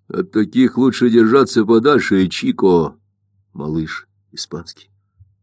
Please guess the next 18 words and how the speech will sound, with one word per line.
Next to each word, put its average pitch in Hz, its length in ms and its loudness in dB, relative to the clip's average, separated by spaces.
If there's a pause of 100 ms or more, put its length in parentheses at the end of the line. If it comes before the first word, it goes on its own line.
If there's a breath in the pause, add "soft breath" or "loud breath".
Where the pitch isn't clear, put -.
«Что-то - 540 -4
в 160 60 -4
них 160 220 -4
такое 135 680 2 (680)
ненормальное. 107 1000 0 (880)
Рядом 165 400 -2
с - 140 -8
ними 160 220 -2
крутые 143 580 4
парни, 131 460 2
которые 127 420 4
околачиваются 123 720 2
возле 120 240 6
салона 123 520 4
Маллори, 123 680 6
сойдут 117 400 2
за 113 80 4
ангелочков». 117 760 0